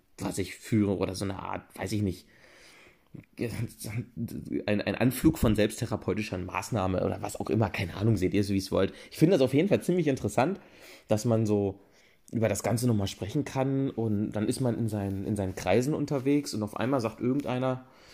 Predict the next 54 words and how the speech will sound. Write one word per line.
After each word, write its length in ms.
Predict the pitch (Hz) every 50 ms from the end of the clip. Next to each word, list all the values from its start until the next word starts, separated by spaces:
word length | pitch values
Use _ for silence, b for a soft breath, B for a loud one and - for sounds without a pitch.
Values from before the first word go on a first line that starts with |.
| B B B
von 120 | - 127 113
einer 80 | 110
Story, 340 | - - 113 120 143 160 165
die 120 | 131 123
du 380 | 117 120 113 107 107 104 101 - - _ b b b b b b b b b b b b
halt 180 | - - - -
noch 120 | 123 110
niemandem 380 | 120 135 147 165 160 131 120 113
so 180 | 104 98 98
wirklich 280 | 131 165 156 147 110 85
erzählt 380 | 73 - - 139 165 175 -
hast, 260 | 120 113 117 - - 127
nur 80 | 143
in 60 | 160
dem 120 | 147 113 107
Podcast 500 | - 156 156 - - - 107 131 147 -
und 60 | 117
auf 80 | 107 -
einmal 220 | - 113 123 127
kommt 180 | - 127 123 123
zu 80 | -
jemandem 320 | 117 120 123 127 117 110 113
und 40 |
sagt, 100 | 110 -
"Ja, 80 | 139 147
ja, 160 | 139 131 123
weiß 200 | 110 113 120 -
ich." 160 | 101 - - - _ _ _ _ _ _ _ _ _ _ _ _ _ _ _ _ _ _ _ _ _ _ _ _ _ _ -
Und 140 | - 107 104 - _ _ - - -
dann 180 | - 101 90
guck 200 | 85 - - -
ich 80 | - -
dir 120 | - 92
so 100 | 90 90
schräg 280 | 85 - - 95 90 -
an 80 | 92 98
und 60 | 101
sag, 220 | 120 - 87 87 - - - - - _ _ -
"Woher 300 | - - 87 87 85 80
weißt 220 | 90 113 - -
du 20 | 107
das? 160 | - 90 -
Ja, 100 | 98 90
hast 100 | 87 -
du 40 | 101
doch 100 | 95 -
in 60 | 95
deinem 140 | 90 90 87
Podcast 360 | - 123 123 - - 165 -
erzählt." 340 | - - - - - - -
So 80 | - -
völlig 440 | - - - 180 226 254 269 -
selbstverständlich. 1200 | - 110 135 208 214 - - - - - 143 - - - - 160 160 214 220 - - 87 - - - B B B B B B B B B B B B B B -
Das 480 | 220 254 - - - - - - -